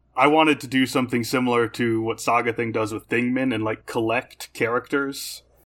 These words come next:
but we didn't actually have a plan for what to do with them. So a while back, I sorted something out.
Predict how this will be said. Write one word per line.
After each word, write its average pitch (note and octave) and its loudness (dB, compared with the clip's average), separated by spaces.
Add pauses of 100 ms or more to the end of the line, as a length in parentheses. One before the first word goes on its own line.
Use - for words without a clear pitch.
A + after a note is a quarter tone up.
(180)
but B2+ 0
we B2+ -4 (280)
didn't C3 -2
actually A#2 -2
have A#2 0
a G#2+ -12
plan A#2+ -2
for A#2+ -4
what A#2 -2
to A2 -12
do C3+ 2
with B2+ 0
them. G#2+ -6
So C3+ 2
a C3+ 0
while E3 4
back, A2+ -2
I A#2 -2
sorted C3 0
something A2+ -4
out. G2 -10